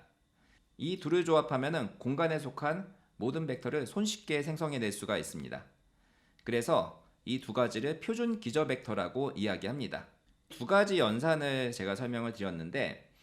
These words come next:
사실 이것을 응용해가지고 뭔가를 표현하기에는 굉장히 좀 부족합니다. 그래서 이 벡터를 다양하게 응용할 수 있는 별도의 연산이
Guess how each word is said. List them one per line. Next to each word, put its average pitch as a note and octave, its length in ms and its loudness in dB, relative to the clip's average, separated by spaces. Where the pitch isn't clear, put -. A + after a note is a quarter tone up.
사실 F#3+ 580 2
이것을 D3 600 0
응용해가지고 E3+ 880 2
뭔가를 D3 540 -2
표현하기에는 D#3+ 840 0
굉장히 A2+ 380 -4
좀 B2 160 -6
부족합니다. B2 680 -6
그래서 F2 540 -4
이 A2 220 -4
벡터를 D3+ 680 0
다양하게 B2+ 880 0
응용할 C#3 360 2
수 A#2+ 160 -4
있는 G#2+ 360 -4
별도의 G2 480 -4
연산이 G2+ 600 0